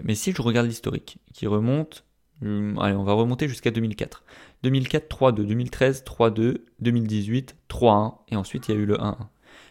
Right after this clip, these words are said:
Quand je regardais les, les stats, euh, par rapport au bookmaker, la, le au moins un but dans le match était coté à un vingt.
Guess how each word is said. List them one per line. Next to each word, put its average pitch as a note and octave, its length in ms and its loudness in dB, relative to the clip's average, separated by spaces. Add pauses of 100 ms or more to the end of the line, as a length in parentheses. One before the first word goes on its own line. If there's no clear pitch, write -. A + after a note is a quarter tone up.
(120)
Quand A2 80 -2
je G2+ 60 -8
regardais C3+ 280 0
les, G2+ 380 2
les G2+ 200 -2
stats, - 420 -4 (180)
euh, G2 200 -4
par G2 180 -10
rapport G2+ 220 -2
au G2+ 40 0
bookmaker, G#2 560 -8 (760)
la, G2 420 2
le G#2 380 2
au D#3 120 4
moins D3+ 340 0
un A#2+ 120 4
but A2 180 -2
dans G2+ 120 0
le F#2+ 60 0
match G2 340 -4 (100)
était - 180 -12
coté - 540 -6
à - 240 -14
un G2 160 0
vingt. F#2 220 -6